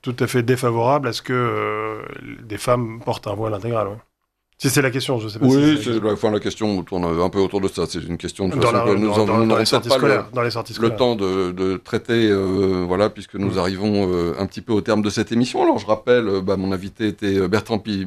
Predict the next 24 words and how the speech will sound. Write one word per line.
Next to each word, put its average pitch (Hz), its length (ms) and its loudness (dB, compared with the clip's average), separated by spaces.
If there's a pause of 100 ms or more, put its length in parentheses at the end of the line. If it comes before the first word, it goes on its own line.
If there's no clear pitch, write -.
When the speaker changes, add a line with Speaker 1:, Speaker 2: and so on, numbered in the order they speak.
Speaker 2:
Bertrand 101 320 -2
Picard, 147 460 0 (600)
euh, 98 340 4
entrepreneur 98 640 2
et 95 120 0
fondateur 107 580 0
de, 90 400 0
de, 87 640 0
de 82 100 -2
la 85 120 0
revue, 95 400 0
euh, 87 80 0
Civilisation, 110 800 2
qui 82 140 -16
sera, 95 280 0
euh, 92 280 2
en 104 120 2
kiosque, 120 460 -4
c'est 113 120 -6
ça, 127 160 0
dès 123 140 0
le 123 80 0
premier 123 320 0
octobre ? 160 520 -2